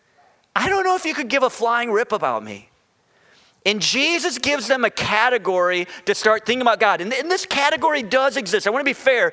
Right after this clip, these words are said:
There are a few verses in the Old Testament that refer to God in this way, but I think at the most there's, like, a handful. Jesus now is over and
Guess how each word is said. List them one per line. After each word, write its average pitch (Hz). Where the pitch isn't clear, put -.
There 262
are 262
a 226
few 262
verses 226
in 214
the 220
Old 214
Testament 202
that 202
refer 226
to 247
God 214
in 214
this 196
way, 196
but 170
I 190
think 302
at 269
the 202
most 208
there's, 175
like, 185
a 160
handful. 175
Jesus 285
now 208
is 185
over 311
and 175